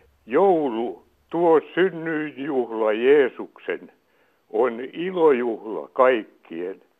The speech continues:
Se lämmittääpi sydämet, kun saimme lahjan taivaisen. Jeesus syntyi tänne kuollakseen, lunastaakseen kansat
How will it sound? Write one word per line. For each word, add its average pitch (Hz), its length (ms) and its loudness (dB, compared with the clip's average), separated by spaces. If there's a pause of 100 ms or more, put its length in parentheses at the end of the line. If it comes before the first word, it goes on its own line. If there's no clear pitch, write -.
(580)
Se 139 220 4
lämmittääpi 117 1040 0 (100)
sydämet, 117 680 -2 (640)
kun 127 320 -6
saimme 135 600 2 (280)
lahjan 117 720 2
taivaisen. 95 920 0 (1300)
Jeesus 147 580 0 (200)
syntyi 113 600 -4
tänne 113 600 -6 (400)
kuollakseen, 90 1000 -2 (560)
lunastaakseen 110 1300 -2
kansat 139 520 0